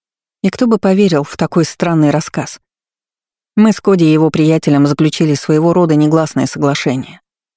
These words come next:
Если они не расскажут никому про мою лицевую слепоту, я никому не расскажу про то, что они сделали. Они выполнили свою часть сделки. Они понимали, насколько всё серьёзно. Это ужасно, Ева.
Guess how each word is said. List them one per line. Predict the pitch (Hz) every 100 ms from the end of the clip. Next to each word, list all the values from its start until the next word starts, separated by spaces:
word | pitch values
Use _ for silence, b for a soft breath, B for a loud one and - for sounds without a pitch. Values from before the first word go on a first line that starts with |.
| _ _ _ _ _ _ _ 190
Если | 190 - 185
они | 180 196
не | 170
расскажут | 156 - 151 143 135
никому | 147 147 160 147
про | 143
мою | 143 147
лицевую | 147 147 156 147 143
слепоту, | - 143 139 - - - _ _ _ _ _ -
я | 190 185
никому | 151 156 165
не | 160 139
расскажу | - 160 143 156 147
про | - 135
то, | - 156
что | -
они | 135 135 147
сделали. | 143 139 131 - _ _ _ _ _ _ _ _ _ _ _ _ _ -
Они | 202 226
выполнили | 247 190 156 143 139
свою | - 156 151
часть | - 143 143 156
сделки. | 147 143 135 - - _ _ _ -
Они | 175 180
понимали, | 175 185 185 135
насколько | 135 139 - 151 143
всё | - 143
серьёзно. | 156 147 135 131 - _ _ _ _ _ _ _ _ _ -
Это | 156 151
ужасно, | 151 143 143 - 143
Ева. | 135 131